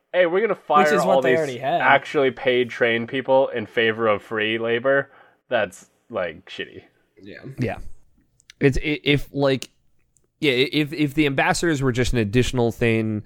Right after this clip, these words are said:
Speaker 3: and it's something that you could work your way into and kind of be a part of and, and be someone that, that, that helps represent that community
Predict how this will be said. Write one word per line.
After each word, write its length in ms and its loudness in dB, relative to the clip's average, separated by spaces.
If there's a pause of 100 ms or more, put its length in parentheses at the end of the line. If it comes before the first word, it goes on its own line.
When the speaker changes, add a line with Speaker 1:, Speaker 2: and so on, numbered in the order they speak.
(460)
Speaker 3:
and 540 0
it's 180 -2
something 360 0
that 100 -4
you 140 -2
could 340 2
work 320 -2
your 100 2
way 220 2
into 380 0
and 220 -4
kind 140 2
of 80 -2
be 140 2
a 40 0
part 280 -4
of 180 0
and, 140 -4
and 240 -2
be 340 2 (320)
someone 280 0
that, 200 -2
that, 280 2
that 120 2
helps 240 -4
represent 380 0
that 140 2
community 600 0